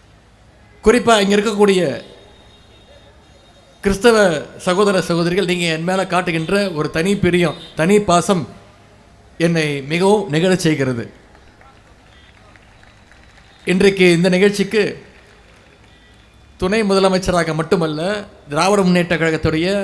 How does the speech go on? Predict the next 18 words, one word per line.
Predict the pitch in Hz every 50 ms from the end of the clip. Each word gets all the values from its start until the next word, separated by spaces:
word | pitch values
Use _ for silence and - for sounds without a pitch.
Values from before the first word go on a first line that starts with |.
| 185 - - - - -
ஒரு | 165 160 156 139 151
இளைஞரணி | 175 196 202 196 190 185 175 160 131 131 -
செயலாளராக | - 156 170 180 180 175 170 165 151 147 147 143 143 175 190 208 196 - - -
நான் | 147 147 127 123
பங்கேற்பதில் | 143 160 175 185 170 - 147 143 151 185 208 175 - - - - - - 147
நான் | 143 135 139
மகிழ்ச்சி | 156 175 180 180 - 143
அடைகின்றேன். | 131 131 127 131 120 123 120 104 - - - - - - - _ - - - - _ _ - - - _ - - - - - _ - - - - _ _ _ - - - _ _ - - - - - - - - _ _ - - - - - 196
ஏன்னா | 202 226 220 220 214
கிறிஸ்தவ | 196 202 - 262 254 247 233 233
கொள்கைகளுக்கும் | 208 208 208 208 175 185 180 180 180 180 165 180 202 208 208 - - - - - - - - - - - - - - - - _ _ - _ _ - - _ - 131 143
திராவிட | 156 180 208 233 233 240 226 208 202
இயக்க | 202 196 202 185 190
கொள்கைகளுக்கும் | 185 175 180 185 170 175 170 165 170 226 202 156 151
மிகப்பெரிய | 165 190 185 185 180 196 208 202 185 156 160
வித்தியாசம் | 156 196 202 196 196 - 165 160
எதுவும் | 165 175 156
கிடையாது, | 147 151 156 131 110